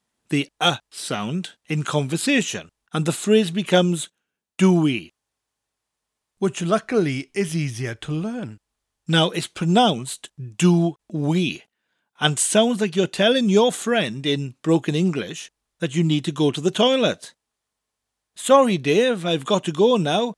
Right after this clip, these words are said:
because I need to do a wee." And that might be a way to remember it. Now I am going to say a few different people's names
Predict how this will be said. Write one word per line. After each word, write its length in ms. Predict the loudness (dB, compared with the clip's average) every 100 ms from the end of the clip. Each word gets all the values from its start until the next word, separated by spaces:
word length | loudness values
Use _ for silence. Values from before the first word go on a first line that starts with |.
| _
because 240 | -6 -2 2
I 80 | 4
need 260 | 4 0
to 100 | -2
do 480 | -4 0 2 2 0 -2
a 100 | -2
wee." 480 | 0 0 -2 -4 -8 _ _ _ _ _ _ _ _ _ _ _
And 240 | -4 -2 -2
that 240 | -2 0
might 180 | 0 0
be 160 | 2 4
a 60 |
way 320 | 4 4 2 -4 -2
to 240 | 0 0 -2
remember 760 | -2 0 2 2 2 2 2 0
it. 320 | -8 -20 -20 _ _ _ _ _ _ _ _ _ _ _ _ _ _
Now 500 | -8 -2 0 0 0
I 180 | -2 -2
am 180 | 0 0
going 300 | 0 0 0
to 80 | -6
say 400 | -6 -2 0 0
a 100 | -4
few 280 | -6 -4 -2
different 500 | -4 -2 -4 -6 -8
people's 560 | -12 -10 -4 -4 -4
names 520 | -2 -2 -2 -4 -8